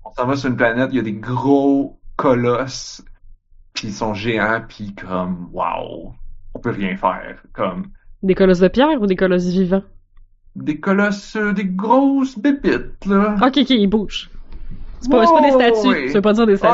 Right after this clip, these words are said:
Speaker 2: statues.
Speaker 1: non, ça
Speaker 2: Ok, ok,
Speaker 1: bouge, ça
Speaker 2: ok.
Speaker 1: bouge. Puis le gameplay, c'est beaucoup, t'es en petit vaisseau spatial, puis tu te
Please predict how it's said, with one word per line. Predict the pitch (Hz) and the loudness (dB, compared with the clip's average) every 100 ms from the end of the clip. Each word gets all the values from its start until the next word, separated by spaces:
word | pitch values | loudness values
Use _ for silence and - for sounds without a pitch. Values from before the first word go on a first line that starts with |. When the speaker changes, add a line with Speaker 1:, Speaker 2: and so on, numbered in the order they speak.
| 240 | 4
Speaker 2:
statues. | |
Speaker 1:
non, | 233 | 2
ça | 214 | 2
Speaker 2:
Ok, | 202 185 | 2 2
ok, | |
Speaker 1:
bouge, | 139 - - | 0 -2 -6
ça | 185 | -4
Speaker 2:
ok. | |
Speaker 1:
bouge. | 165 110 92 - - - - - - - | -4 -6 -8 -12 -14 -14 -14 -12 -12 -4
Puis | 196 202 | 0 0
le | - 180 | 0 0
gameplay, | 170 175 220 196 196 196 185 226 | 0 0 2 4 4 4 2 2
c'est | 254 180 | -4 -4
beaucoup, | 151 156 - 196 | -6 -6 0 2
t'es | 196 165 | 2 0
en | 147 | -2
petit | 143 151 | -4 -2
vaisseau | 143 143 165 | 0 0 -2
spatial, | - 147 131 131 147 156 | -4 -6 -2 0 0 -2
puis | 170 | -10
tu | - | -12
te | 139 | -14